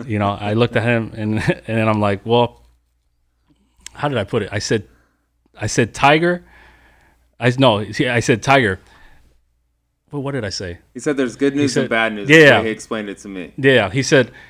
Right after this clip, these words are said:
Speaker 1: he said, he said, "I have good news and I have bad news." And I'm like, "Um,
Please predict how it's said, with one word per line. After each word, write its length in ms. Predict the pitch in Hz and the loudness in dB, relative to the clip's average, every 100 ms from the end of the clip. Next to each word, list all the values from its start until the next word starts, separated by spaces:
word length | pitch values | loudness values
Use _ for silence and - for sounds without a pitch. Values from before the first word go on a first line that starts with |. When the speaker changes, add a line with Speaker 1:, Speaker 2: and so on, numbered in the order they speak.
| - _ _ _ - | -20 _ _ _ -4
Speaker 1:
he 120 | 135 | -2
said, 300 | - 127 107 | 2 2 0
he 100 | 123 | -4
said, 160 | 127 123 | 2 4
"I 40 | 120 | 4
have 120 | 117 | 4
good 180 | 135 139 | 4 4
news 180 | 147 123 | 2 2
and 100 | 117 | 2
I 40 | |
have 120 | 113 | 2
bad 220 | 113 107 | 2 0
news." 260 | 101 92 - | 0 -6 -8
And 140 | 107 | -6
I'm 140 | 104 104 | -4 -2
like, 320 | 98 98 - | -2 -4 -8
"Um, 800 | 64 104 104 101 98 95 90 | -20 -12 -8 -6 -6 -8 -10